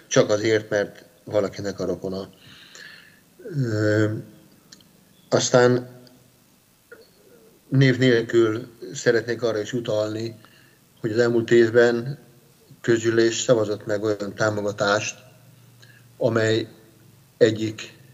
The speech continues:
képviselőnek a rokona által irányított sportegyesület kapta, és ennél jóval nagyobb összeget.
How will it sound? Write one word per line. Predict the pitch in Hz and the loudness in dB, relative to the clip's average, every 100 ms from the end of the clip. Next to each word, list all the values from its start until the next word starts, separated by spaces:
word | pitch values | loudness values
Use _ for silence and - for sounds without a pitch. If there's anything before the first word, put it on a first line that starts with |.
| - - | -20 -2
képviselőnek | 117 113 104 104 98 101 95 98 | -2 -2 -4 -4 -2 -4 -6 -4
a | 101 - - - - - - _ _ _ _ _ _ _ _ - _ - - - - | -6 -8 -20 -20 -20 -20 -20 _ _ _ _ _ _ _ _ -20 _ -20 -20 -10 0
rokona | 127 123 110 | 0 2 0
által | 104 107 113 | 2 0 -2
irányított | 110 104 101 104 101 104 - - - - _ _ _ _ _ | -2 -2 -4 -6 -6 -8 -8 -20 -20 -20 _ _ _ _ _
sportegyesület | - - 110 95 101 104 - 104 101 - - - - - - | -18 -6 -6 -4 -8 -6 -4 -2 -2 -6 -20 -20 -20 -20 -4
kapta, | 113 107 - 117 117 - - - - _ | -2 0 2 2 2 -8 -20 -20 -20 _
és | - 117 | -8 -2
ennél | 117 113 117 | 0 4 4
jóval | 135 120 107 101 - - | 6 4 0 -6 -14 -10
nagyobb | 104 95 95 | -8 -6 -8
összeget. | - 104 98 - | -8 -8 -8 -12